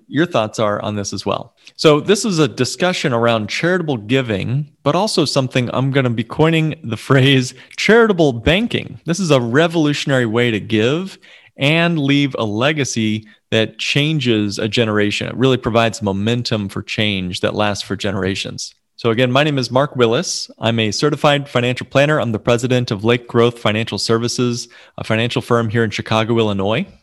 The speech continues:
I've been privileged to co-author three books that hit the number one best-selling list on Amazon,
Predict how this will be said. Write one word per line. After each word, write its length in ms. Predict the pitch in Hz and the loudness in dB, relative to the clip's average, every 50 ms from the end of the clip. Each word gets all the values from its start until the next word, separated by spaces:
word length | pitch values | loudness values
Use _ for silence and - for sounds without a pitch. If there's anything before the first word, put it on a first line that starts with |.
| _ - - - - - _ _ _ | _ -20 -20 -20 -20 -20 _ _ _
I've 200 | - 120 113 117 | -2 -2 0 2
been 320 | 117 139 139 139 139 135 127 | 2 2 4 4 2 0 -2
privileged 540 | 127 - 165 180 175 170 139 123 113 - - | 0 2 2 4 6 4 4 4 2 -2 -4
to 60 | 123 | -6
co-author 800 | - - 147 151 151 139 139 139 - 139 123 117 117 98 - - _ | -4 0 2 2 4 2 2 2 2 2 2 2 2 0 -4 -8 _
three 300 | - - - - 143 156 | -20 -10 -2 0 0 2
books 380 | 165 143 131 127 131 131 - - | 2 4 4 4 4 2 0 -2
that 100 | 131 120 | -2 0
hit 280 | - 123 113 - - - | 2 0 -2 -2 -2 -2
the 80 | 117 | 0
number 260 | 110 117 120 120 127 | 2 2 2 2 2
one 280 | 123 117 120 120 117 117 | 2 4 4 2 2 2
best-selling 520 | - 120 117 - - - 120 120 120 120 | 2 2 2 2 2 2 2 2 2 0
list 260 | 120 113 117 120 - - | 0 0 0 0 0 0
on 100 | 117 107 | 0 2
Amazon, 600 | 113 117 117 110 101 - 104 98 104 135 165 | 0 0 -2 -2 0 0 0 2 0 0 -4